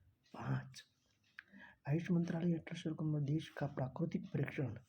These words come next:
અભિયાન, એમને પાંચ ગિનિસ વર્લ્ડ રેકોર્ડ બુક પ્રાપ્ત થયા છે. આ અભિયાનની શરૂઆત ક્યારે થઈ હતી? ઓગણત્રીસ ઓક્ટોબર બે હજાર ચોવીસના રોજ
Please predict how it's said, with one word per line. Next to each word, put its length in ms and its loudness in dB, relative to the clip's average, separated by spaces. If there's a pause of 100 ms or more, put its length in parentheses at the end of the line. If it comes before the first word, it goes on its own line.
(420)
અભિયાન, 560 2 (720)
એમને 180 2
પાંચ 640 4 (120)
ગિનિસ 340 2
વર્લ્ડ 240 0
રેકોર્ડ 300 -2
બુક 240 -8
પ્રાપ્ત 260 -10 (100)
થયા 440 -2 (200)
છે. 300 -10 (720)
આ 160 2
અભિયાનની 340 2
શરૂઆત 340 -2
ક્યારે 200 0
થઈ 220 -8
હતી? 340 2 (1200)
ઓગણત્રીસ 500 -2
ઓક્ટોબર 400 -2
બે 120 -2
હજાર 180 -2
ચોવીસના 520 -2
રોજ 180 2